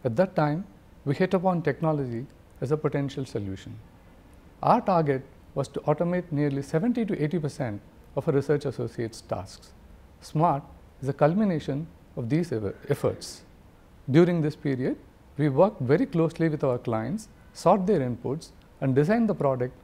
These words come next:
with their specifications. smart is also powered by crisil's I P,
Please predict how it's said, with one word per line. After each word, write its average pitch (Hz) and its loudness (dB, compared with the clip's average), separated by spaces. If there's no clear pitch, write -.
with 139 0
their 143 0
specifications. 113 -10
smart 175 4
is 139 4
also 220 6
powered 170 4
by 143 2
crisil's 156 -2
I 131 4
P, 110 -4